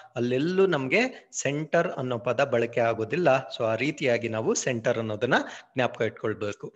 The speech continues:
ಹಾಗನ್ಬಿಟ್ಟು ನಾವೇನು ಓದ್ದೆ ಹೋಗಕ್ಕಾಗಲ್ಲ.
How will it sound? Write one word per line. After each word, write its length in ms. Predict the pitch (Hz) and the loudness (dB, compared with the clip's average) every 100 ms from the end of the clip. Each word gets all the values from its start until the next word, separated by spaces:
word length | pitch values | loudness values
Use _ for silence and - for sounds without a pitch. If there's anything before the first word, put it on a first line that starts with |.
| - | -4
ಹಾಗನ್ಬಿಟ್ಟು 720 | 123 151 196 226 143 156 - - - _ | 0 2 4 4 4 2 -2 -16 -20 _
ನಾವೇನು 420 | 123 120 135 196 185 | -4 2 4 6 6
ಓದ್ದೆ 240 | 175 151 | 4 4
ಹೋಗಕ್ಕಾಗಲ್ಲ. 680 | 156 147 143 - 147 156 | 4 4 2 0 0 2